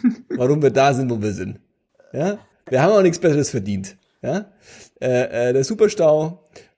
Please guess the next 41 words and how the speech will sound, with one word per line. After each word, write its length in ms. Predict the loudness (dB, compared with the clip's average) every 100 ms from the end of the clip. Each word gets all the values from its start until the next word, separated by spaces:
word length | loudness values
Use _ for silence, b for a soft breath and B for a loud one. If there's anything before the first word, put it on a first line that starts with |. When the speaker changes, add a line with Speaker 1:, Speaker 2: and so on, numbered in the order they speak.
| _ -2
Speaker 2:
äh, 80 |
ähm, 840 | 2 2 0 0 0 0 -4 -8 -12 -4
kann 140 | 0
man 140 | 0 0
sich 220 | 0 0
auf 80 | 0
jeden 140 | -2
Fall 160 | 0 0
mal 140 | 2
reinfahren. 480 | 2 0 2 2 2
Da 140 | 2 2
werden 260 | 0 -2
irgendwie 480 | -2 -2 0 0 2
alle 160 | 2 2
möglichen 560 | 0 -2 -4 -4 -2
deutschen, 600 | 2 2 0 -4 -6 -8 B B B _ -4
äh, 240 | -2 -2
Klischees, 720 | -2 -4 0 2 2 -2 -10 -2
äh, 320 | 2 4 2
durch 240 | 0 -4 -2
den 260 | -2 -2
Kakao 380 | -4 -2 0 0
gezogen. 580 | 0 -2 -2 -2 -6 -10 B B B _
Da 140 | -2
wurde 240 | 2 4 4
auch 80 | 4
noch 180 | 2
relativ, 560 | 4 4 2 -2 -4 -12
äh, 180 | -2 -2
hart, 560 | 0 2 2 0 -6 -10 -4
äh, 520 | 0 0 0 -2 -2
ähm, 240 | -2 -8 -12 -2
relativ 360 | 0 0 -2 -2
hart, 260 | -4 -2
da 80 | 0
wurde 440 | 2 4 2 0 -6
ziemlich 320 | -4 -4 0
hart 260 | 2 2 0
auch 200 | -2 -2
auf 220 | -6 0
dem, 380 | 0 0 -2